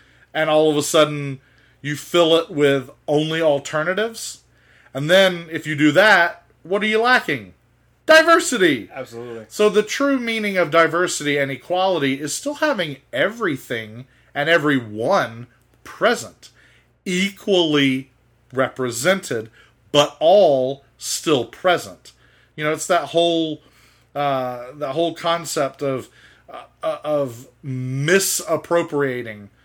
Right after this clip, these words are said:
Speaker 1: something in order to make, uh, something else right or something else even. Fest is what it professes to be. True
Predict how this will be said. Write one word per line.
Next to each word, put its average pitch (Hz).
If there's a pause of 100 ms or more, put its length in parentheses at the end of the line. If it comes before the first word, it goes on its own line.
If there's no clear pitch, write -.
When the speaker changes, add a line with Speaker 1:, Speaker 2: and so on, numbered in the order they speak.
(280)
Speaker 1:
something 143
in 147
order 143
to 135 (320)
make, 147 (120)
uh, 135
something 143
else 131
right 135
or 117
something 135
else 127
even. 127 (600)
Fest - (1120)
is 165 (580)
what 139
it 139
professes 123
to 120
be. 110 (320)
True 170